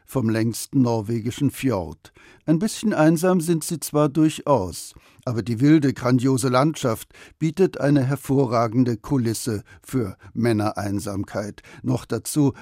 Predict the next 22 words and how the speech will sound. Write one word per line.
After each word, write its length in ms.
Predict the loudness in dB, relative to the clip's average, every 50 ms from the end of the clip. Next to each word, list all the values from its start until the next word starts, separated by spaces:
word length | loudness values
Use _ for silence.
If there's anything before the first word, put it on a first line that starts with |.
| -12 -8
wenn 180 | -4 -2 -2 -2
sie 160 | -2 -4 -4
durch 260 | -4 -4 -6 -6 -6
Kunst 460 | 0 2 4 4 2 2 -2 -6 -4 -2
geadelt 580 | -2 0 2 2 2 4 4 2 0 -2 -4 -12 -20 -8
und 280 | _ 2 2 2 2 2
durch 260 | -2 -2 -4 -6 -6
handfeste 640 | -4 -4 -4 -4 -4 -6 -6 -6 -4 -4 -4 -2 -2
Arbeit 420 | -2 -2 -2 -2 -4 -4 -4 -6 -6 -6
ergänzt 540 | -4 -2 -2 -2 -2 -2 -4 -6 -10 -10
wird. 300 | -10 -10 -12 -14 _ _ _ _ _ _ _ _ _ _ -20 -20 -20 -20 _ 0
Wenn 180 | 2 2 4
der 100 | 4 4
Maler 380 | 6 4 4 4 4 2 4 2
Asle 460 | 2 0 0 -2 0 0 0 0 0 -4 -10 -16 -6
nach 240 | -2 -2 -2 -2 -2
langer 360 | -4 -2 0 0 2 0 0
Fahrt 480 | -2 0 0 2 2 2 2 0 -2 -4
über 240 | -4 -2 -2 -2 -4
die 140 | -4 -4 -4
gewundenen 640 | -4 -2 0 2 2 2 2 2 2 4 4 4
Landstraßen 880 | 4 2 2 2 0 -4 -6 -2 2 2 2 2 2 0 0 -2 -2